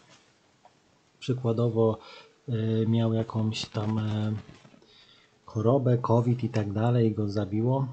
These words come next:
No i teraz dziewczyna, jako że jest jedynat-, jedynaczką, zostaje,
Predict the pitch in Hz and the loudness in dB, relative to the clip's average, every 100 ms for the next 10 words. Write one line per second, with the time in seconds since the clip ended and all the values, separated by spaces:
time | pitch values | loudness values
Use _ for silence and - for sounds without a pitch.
0 | - 127 131 165 156 151 - 139 139 120 | -4 0 0 0 0 0 2 2 2 0
1 | 127 - 127 120 117 113 - - - - | -4 0 4 4 4 -2 -16 -20 -20 -20
2 | _ _ _ 117 117 117 110 113 110 123 | _ _ _ 0 2 2 4 4 4 4
3 | 107 107 123 127 - - - 143 123 117 | 4 4 4 2 -4 -10 -2 2 4 4
4 | 117 127 135 - 127 117 113 120 117 117 | 4 4 2 2 4 4 2 2 4 6
5 | 117 117 | 4 4